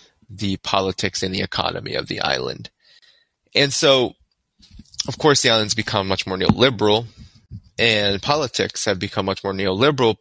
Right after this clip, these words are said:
to the point where, you know, Tsai Ing-wen, the president of Taiwan, of the Taiwan Authority, of, uh, the, she's the leader of the Democratic Progressive Party,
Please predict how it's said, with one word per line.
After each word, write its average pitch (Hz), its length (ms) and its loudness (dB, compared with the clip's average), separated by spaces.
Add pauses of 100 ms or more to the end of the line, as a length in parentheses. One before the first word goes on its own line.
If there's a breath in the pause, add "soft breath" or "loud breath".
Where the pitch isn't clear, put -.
to 117 100 0
the 95 120 2
point 135 480 -2 (500 soft breath)
where, 101 640 2
you 120 100 -4
know, 104 100 -2
Tsai 104 260 0
Ing-wen, 110 320 0
the 110 80 0
president 101 640 0
of 95 240 -4
Taiwan, 110 640 0
of 92 100 -4
the 95 80 -10
Taiwan 92 540 -2
Authority, 101 720 0 (580 loud breath)
of, 98 580 2 (160)
uh, 87 300 2 (180)
the, 95 380 -4
she's 98 300 0
the 98 80 4
leader 98 240 4
of 95 80 -2
the 98 80 -2
Democratic 92 480 -2
Progressive 123 420 0
Party, 92 400 0